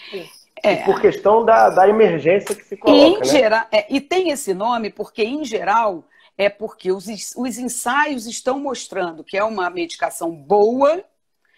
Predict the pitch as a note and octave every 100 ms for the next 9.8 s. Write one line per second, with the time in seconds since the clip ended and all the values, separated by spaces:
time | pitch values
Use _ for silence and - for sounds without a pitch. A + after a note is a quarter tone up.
0 | _ _ - A3+ - B3 B3 B3+ G#3+ G#3
1 | E4 - D4 C#4+ B3 C#4 C#4 C4+ A#3+ B3
2 | A#3 A3+ A#3 G3+ - A3+ - G3 D3+ -
3 | - - _ _ _ - G3+ - F#3+ F3+
4 | - A#2 D3+ E3+ F3 E3+ G#3+ - A#3 A3
5 | G#3+ G3+ G3+ _ B3 A#3+ G#3 G3 F#3+ F#3+
6 | - - G3 F#3 - F3+ F#3 E3+ D#3+ F3+
7 | E3+ E3+ E3 D#3 E3 E3 E3+ E3+ F#3 -
8 | F#3 F3 E3+ - _ _ _ - D4 E4
9 | - _ B2+ A2 G3 G3 F#3 E3+